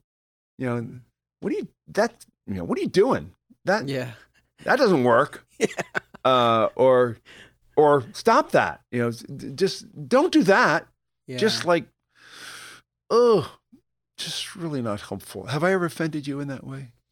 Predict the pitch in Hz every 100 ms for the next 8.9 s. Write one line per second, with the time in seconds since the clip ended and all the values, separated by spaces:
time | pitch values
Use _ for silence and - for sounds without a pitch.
0 | _ - _ _ 240 165 104 95 107 _
1 | - 120 92 117 135 120 127 - 139 139
2 | 135 107 101 110 110 107 104 104 110 123
3 | - - - 92 - - - - - -
4 | - 113 - _ - 151 156 139 117 117
5 | 101 110 101 101 104 170 - 135 147 -
6 | 147 135 127 113 120 - - - - -
7 | - - 165 170 180 190 - - 180 -
8 | 185 165 156 143 151 156 135 117 104